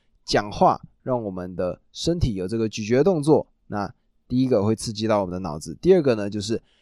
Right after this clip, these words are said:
咖啡因，它呢，也会让我们的整体的精神状态变得更好。那么第八个，也就是做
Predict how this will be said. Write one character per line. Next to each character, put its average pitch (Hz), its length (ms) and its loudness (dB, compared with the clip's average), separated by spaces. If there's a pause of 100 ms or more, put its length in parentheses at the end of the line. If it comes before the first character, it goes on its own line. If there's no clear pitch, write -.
(140)
咖 160 220 4
啡 165 180 2
因， 156 220 -2 (100)
它 117 200 -4
呢， 113 100 -6
也 98 120 -6
会 98 140 -2
让 107 240 -4
我 92 60 -8
们 85 280 -12
的 82 320 -4
整 107 220 -8
体 - 160 -8
的 85 100 -10
精 104 160 -10
神 95 200 -12
状 92 180 -10
态 90 200 -8
变 92 200 -10
得 78 100 -12
更 95 220 -10
好。 - 220 -16 (480)
那 117 100 -6
么 110 180 0 (360)
第 151 120 2 (160)
八 151 220 4
个， - 260 -4 (200)
也 110 160 -2
就 107 160 -4
是 98 220 -6 (180)
做 160 360 2